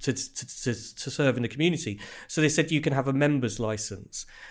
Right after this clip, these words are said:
And so what this meant was that a lot of the, the sort of pubs had blacked out windows. And, um, a lot of <laughs> people in the area thought they were, um, strip bars. <laughs> But what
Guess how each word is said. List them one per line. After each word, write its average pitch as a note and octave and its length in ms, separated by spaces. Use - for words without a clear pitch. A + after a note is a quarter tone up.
And B2 140
so E3 100
what E3 160
this C#3 160
meant C#3+ 220
was A#2+ 140
that C3+ 120
a - 20
lot C#3 180
of A#2+ 80
the, A#2 340
the - 60
sort - 220
of - 40
pubs - 240
had A#2 240
blacked B2+ 320
out G#2+ 160
windows. G#2 540
And, G#2+ 480
um, A2 220
a A#2+ 80
lot C3 140
of B2+ 120
<laughs> - 40
people D#3 420
in C3+ 120
the C3+ 140
area D3 280
thought D3+ 300
they A#2+ 120
were, A#2 460
um, A2 160
strip D3+ 340
bars. G2 400
<laughs> D3 140
But E3 140
what G3 200